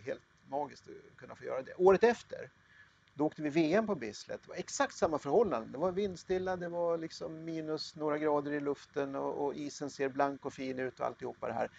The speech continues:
Men då var, alltså, på E M så var det fjorton tjugotre som var mitt, eh, världsrekord. Året efter så var jag, ja, jag och Erik Karlstad hade ju ett ma-, också en sån här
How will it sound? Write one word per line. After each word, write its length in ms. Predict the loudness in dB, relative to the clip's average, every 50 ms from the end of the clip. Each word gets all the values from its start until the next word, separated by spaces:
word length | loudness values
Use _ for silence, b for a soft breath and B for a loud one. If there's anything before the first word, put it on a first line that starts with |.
| B B B B B B B B
Men 200 | -2 -2 -2 0
då 160 | 0 0 0 0
var, 340 | 2 2 0 0 -2 -4 -6 -12 -16 -20 -20 -20 _ -8
alltså, 260 | -8 -8 -6 -6 -10 -10 -12 -16 _ _ _ _ _ _ _ _ -20 -20 -20 -20 -20 -20 _ _ -14 -6
på 100 | -4 -2 0
E 180 | 0 2 2
M 200 | 2 0 0 -6
så 160 | -10 -8 -6
var 120 | -4 -2 -4
det 60 | -2
fjorton 360 | 0 0 0 0 0 -4 -6
tjugotre 460 | -4 -6 -8 -4 -2 -2 0 -2 -2 -4
som 200 | -8 -14 -10 -8
var 60 | -8
mitt, 160 | -8 -8 -10 -14 _ _ _ -20 -20
eh, 60 | -20 -20 -20 -20 -20 -20 -20 _ -10 -2 0
världsrekord. 580 | 0 0 0 -2 -8 -4 -2 -2 -2 -2 -4 b b b b b b b b _
Året 240 | 2 4 4 4 4
efter 480 | 4 2 0 -2 -2 -2 -2 -2 -2 -4 -10 _ _ _ _ _ _ _ _ _ _
så 180 | -14 -8 -4 0
var 100 | 2 4
jag, 220 | 4 4 2 0 -4 _ _ _ _ _ _ _ _ _ _ _ _ _ _ _ _ _ _ _ _ _ _ _ _ _ _ _ _ _ _ _ _ _ -10
ja, 160 | -8 -6 -6
jag 200 | -4 -4 -4 -4 -4 -4
och 60 | -6
Erik 160 | -6 -8 -8
Karlstad 380 | -8 -8 -8 -8 -8 -8 -10 -10
hade 220 | -10 -10 -10 -10
ju 20 | -10
ett 160 | -12 -12 -14
ma-, 440 | -14 -8 -6 -4 -4 -4 -6 -6 -6
också 320 | -8 -8 -6 -4 -2 -2
en 60 | -2
sån 160 | -2 0 0 0
här 160 | 0 0